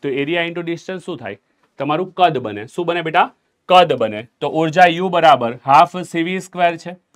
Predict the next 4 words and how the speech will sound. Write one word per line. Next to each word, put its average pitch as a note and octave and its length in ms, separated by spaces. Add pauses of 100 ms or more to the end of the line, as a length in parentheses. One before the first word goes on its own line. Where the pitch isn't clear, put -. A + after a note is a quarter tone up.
(1120)
અને D3+ 160
ભાગ્યા D3 560
એ D#3 160
ડી. D3+ 220